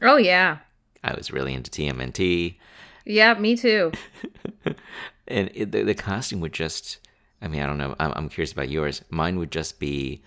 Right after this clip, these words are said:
Speaker 2: like, a flimsy plastic, like, like a, like a thin cloth overall,
Speaker 1: Mm-hmm.
Speaker 2: uh, with a hard shell plastic mask. <laughs> That was just, it
Speaker 1: Mm-hmm,
Speaker 2: just had a
Speaker 1: mm-hmm.
Speaker 2: little string.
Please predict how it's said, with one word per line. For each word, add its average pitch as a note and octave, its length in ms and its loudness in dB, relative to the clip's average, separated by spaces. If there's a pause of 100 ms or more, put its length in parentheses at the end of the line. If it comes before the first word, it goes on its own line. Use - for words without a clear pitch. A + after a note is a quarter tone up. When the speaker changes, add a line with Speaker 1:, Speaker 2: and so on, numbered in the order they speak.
(300)
Speaker 2:
like, E2 220 -10
a E2+ 80 -4
flimsy E2+ 1000 -2 (440)
plastic, - 680 -6 (160)
like, D2 320 -2
like D#2 240 -4
a, B1 220 -4 (180)
like - 140 -8
a D#2+ 60 -2
thin E2 280 2
cloth D#2 400 4
overall, F#2+ 760 0 (580)
Speaker 1:
Mm-hmm. B3+ 160 4
Speaker 2:
uh, D4+ 180 0 (140)
with D#2 500 2 (120)
a C#2 560 0 (100)
hard D2+ 480 4
shell C2 380 0
plastic - 480 -2
mask. - 520 -6
<laughs> - 80 -14
That G#2+ 120 2
was - 140 -4
just, - 200 2
it D4 60 6
Speaker 1:
Mm-hmm, E4 160 4
Speaker 2:
just C#4 120 4
had - 100 4
a - 20 0
Speaker 1:
mm-hmm. D2+ 60 -2
Speaker 2:
little D2+ 120 -2
string. - 480 -4